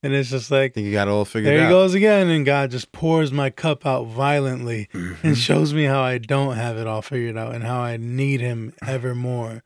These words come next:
Speaker 2: It's the beauty of it, man.
Speaker 1: The
Speaker 2: That's
Speaker 1: more you s-, the deeper you go in, the more you need him.
Speaker 2: It's the growth.
Speaker 1: Mm-hmm.
Speaker 2: It's the growth and it's the seasons. It's where he needs you to be when he needs you to be there.
Speaker 1: Yeah,
Speaker 2: We
Speaker 1: it's so
Speaker 2: just
Speaker 1: amazing.
Speaker 2: we just let him use us.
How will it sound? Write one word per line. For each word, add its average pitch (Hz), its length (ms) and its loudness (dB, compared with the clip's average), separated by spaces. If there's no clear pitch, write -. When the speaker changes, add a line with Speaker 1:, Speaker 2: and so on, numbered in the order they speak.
Speaker 2:
It's - 100 -10
the 110 120 -4
beauty 92 400 0
of 76 160 -4
it, 76 80 -10
man. 80 180 -8
Speaker 1:
The 131 80 -2
Speaker 2:
That's 131 120 0
Speaker 1:
more 143 140 4
you 143 80 2
s-, - 120 -6
the 139 160 -4
deeper 147 320 0
you 147 160 0
go 135 220 0
in, 127 160 -4
the 120 60 -6
more 123 200 -4
you 120 120 -4
need 117 200 -6
him. 110 220 -10
Speaker 2:
It's - 140 -16
the - 100 -12
growth. 87 480 -6
Speaker 1:
Mm-hmm. 117 440 -6
Speaker 2:
It's - 120 -12
the 101 100 -6
growth 120 360 2
and 104 120 0
it's 92 100 -2
the 95 140 -8
seasons. 85 720 -4
It's - 140 -16
where 101 180 2
he 104 140 2
needs 104 240 0
you 104 80 -2
to 98 80 -2
be 104 200 0
when 92 280 -2
he 95 100 -2
needs 90 240 -6
you 92 60 -8
to 85 80 -8
be 85 200 -6
there. 73 300 -10
Speaker 1:
Yeah, 139 180 4
Speaker 2:
We 131 40 -2
Speaker 1:
it's 120 120 -6
so 151 80 2
Speaker 2:
just 139 160 2
Speaker 1:
amazing. 117 520 -4
Speaker 2:
we 104 60 -12
just 95 160 -10
let 82 140 -6
him 78 120 -8
use 76 220 -10
us. 73 240 -14